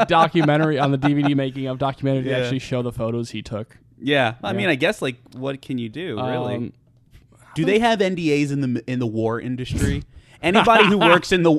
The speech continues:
Speaker 2: in, in war, please, uh,
Speaker 1: Give
Speaker 2: uh,
Speaker 1: us an email.
Speaker 2: Yeah, email in.
Speaker 1: Uh, so the first thing that's shot is the, uh, opening sequence, the, uh, rocket pack sequence.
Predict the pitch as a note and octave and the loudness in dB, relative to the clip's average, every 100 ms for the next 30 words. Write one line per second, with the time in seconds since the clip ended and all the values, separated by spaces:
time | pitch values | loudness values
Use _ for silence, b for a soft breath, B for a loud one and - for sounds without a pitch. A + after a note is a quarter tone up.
0 | D#3+ D3+ D3 C#3+ B2+ C#3 B2+ A2+ - - | 2 0 2 0 2 4 4 2 -2 0
1 | C#3+ C3+ A#2 B2 A#2 A#2+ D#2 B2+ F#3 F3 | 2 2 2 2 2 -2 -4 -2 -2 0
2 | D#3+ D#3 D3 D3 C3+ D#3+ D#3 D#3+ C#3 C3 | 2 2 4 2 2 0 2 2 2 2
3 | B2 - _ _ C#3+ C#3+ C#3 F3+ F3+ F3 | 0 -4 _ _ -2 0 0 0 -2 0
4 | A3+ B3 A#3 G#3 E3+ - F3+ D#3 G#2 - | -2 -2 -4 -4 -6 -6 -6 -6 -8 -12
5 | _ _ _ - - - C#3 B2 C3+ B2+ | _ _ _ -20 -20 -8 -6 -6 -6 -4
6 | A#2+ A2 - D3 D3 B2+ - G#2 F2 E2+ | -4 -4 -2 0 0 0 -8 -12 -12 -14
7 | - - _ B2 A#2+ A2+ G2+ G#2+ C3 B2+ | -18 -20 _ -12 -8 -6 -6 -4 -4 -4
8 | B2 - A#2 F#2+ - - D2 E2 D#2 - | -2 -2 -2 -8 -20 -20 -18 -16 -18 -18
9 | - | -20